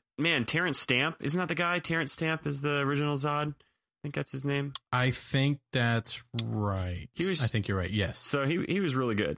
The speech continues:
Speaker 1: and I really liked him. So
Speaker 2: Terrence Stamp, who was, uh, the, uh, the guy in Young Guns.
Speaker 1: Yes.
Speaker 2: The, uh,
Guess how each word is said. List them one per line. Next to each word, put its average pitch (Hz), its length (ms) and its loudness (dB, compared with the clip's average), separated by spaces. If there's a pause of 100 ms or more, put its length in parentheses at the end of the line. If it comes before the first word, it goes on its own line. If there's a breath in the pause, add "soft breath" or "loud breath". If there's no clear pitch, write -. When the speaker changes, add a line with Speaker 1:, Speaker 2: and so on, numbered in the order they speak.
Speaker 1:
and 107 120 0
I 107 60 2
really 107 180 0
liked 98 280 -2
him. - 180 -2
So 110 340 2
Speaker 2:
Terrence 139 360 2
Stamp, 135 280 2
who 127 220 2
was, 117 380 2
uh, 107 720 2 (120)
the, 107 280 0
uh, 104 220 0
the 107 100 -2
guy 113 240 0
in 113 300 2
Young 156 260 0
Guns. 113 420 -4 (220)
Speaker 1:
Yes. - 320 2
Speaker 2:
The, 104 240 2
uh, 101 240 2